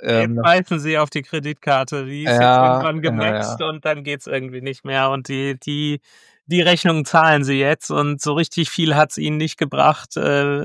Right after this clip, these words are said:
Speaker 2: ähm, also kein, kein Championship nach, nach dem, äh, also sowohl nicht mit Drew Brees nochmal, als auch nach seinem Abgang nicht und, ähm,
Speaker 1: Ja.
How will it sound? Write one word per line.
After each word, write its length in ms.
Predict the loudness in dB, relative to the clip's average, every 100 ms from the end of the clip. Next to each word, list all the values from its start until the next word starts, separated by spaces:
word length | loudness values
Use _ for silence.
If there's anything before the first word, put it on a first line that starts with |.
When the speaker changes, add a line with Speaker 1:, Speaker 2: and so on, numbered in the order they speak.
| -6
Speaker 2:
ähm, 260 | -6 -6 -6
also 320 | -6 -4 -4
kein, 500 | -2 0 0 -2 -6
kein 520 | -6 -4 -4 -6 -8
Championship 720 | -2 0 2 0 0 -2 -2 -4
nach, 420 | -2 2 0 -2 _ _ _ _
nach 240 | 0 2 2
dem, 400 | 2 2 0 -2
äh, 280 | -2 -2 -2
also 280 | 2 2 4
sowohl 440 | 2 0 2 4 4
nicht 260 | 0 -2
mit 200 | -4 -4
Drew 120 | -4 -2
Brees 340 | 0 0 0
nochmal, 460 | 0 2 2 2 2
als 260 | -2 -2
auch 200 | -4 -2
nach 160 | -4 -2
seinem 260 | -2 -2
Abgang 380 | -2 -2 -2 -2
nicht 320 | -2 -4 -8
und, 500 | -14 -10 -10 -10 -10
ähm, 300 | -8 -8 -8
Speaker 1:
Ja. 180 | -10 -16